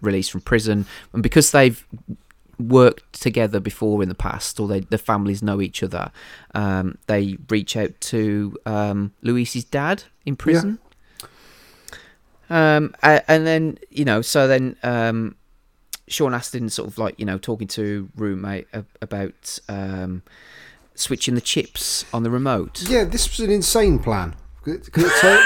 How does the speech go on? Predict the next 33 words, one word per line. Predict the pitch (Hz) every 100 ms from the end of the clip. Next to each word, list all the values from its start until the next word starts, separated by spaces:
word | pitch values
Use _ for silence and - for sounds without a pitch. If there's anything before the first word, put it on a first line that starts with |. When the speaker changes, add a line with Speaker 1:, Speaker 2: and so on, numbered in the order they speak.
| -
Speaker 2:
t-, | -
it | -
turns | 240 240 226 190
out | 196 170 160
that | 170 202
Yogurt | 196 175 165 180 139 123
Boy, | 110 107 123 127
Yogurt, | 113 110 120 113 104 -
has | 131 104
got | - 139 139 - -
a |
weird | 127 127 175 180
remote | 156 165 160
control | 131 135 135
plane | 131 - 143 131 104
disc | 92 107 -
thing | - 107 92 90
that | 95
he's | 101
made. | 92 87 90 90 - - _ _ - - _ -
Speaker 1:
Hmm. | 196 151
Speaker 2:
And | 110 127
they're | 131
talking | 165 165 143
about | 143
how | 139 139 131 131 131 - _ _ _ _ _ _ _ _ _ _
the, | 135
the | 147 135
chip, | 127 - 175 - - -
uh, | 139 135 131
the | 127 135
receiver | 131 131 185 202 156
chip | 135 - 101 -